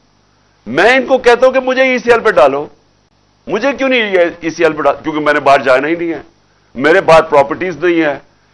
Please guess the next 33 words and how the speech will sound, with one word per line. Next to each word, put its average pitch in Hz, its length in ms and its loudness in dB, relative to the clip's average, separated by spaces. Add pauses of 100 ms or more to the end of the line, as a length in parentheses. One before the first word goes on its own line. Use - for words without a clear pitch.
(140)
मेरी 180 240 0
कोई 196 160 0
बाहर 143 240 4
bank 147 320 -2
accounts 175 380 0
नहीं 165 180 -2
है, 139 180 -8 (240)
मुझे 196 220 -6
क्या 247 140 2
फर्क 240 260 2
पड़ता 220 220 0
है 202 220 -4
ईसीएल 180 220 -6
में 170 120 -6
डाल। - 520 -8
इनके 233 240 0
लिए 240 120 4
अजाब 226 380 4
हो 226 60 6
जाता 220 340 2
है, 104 240 0 (520)
शॉपिंग 208 480 0
उधर 220 200 2
करनी 190 360 -4
है, 151 380 -2 (220)
इलाज 202 380 6
उधर 214 240 2
करने 196 380 -2
हैं, 180 300 -2
ईदें 220 160 0
उधर 220 280 4
बनानी 190 440 2
है 123 320 -4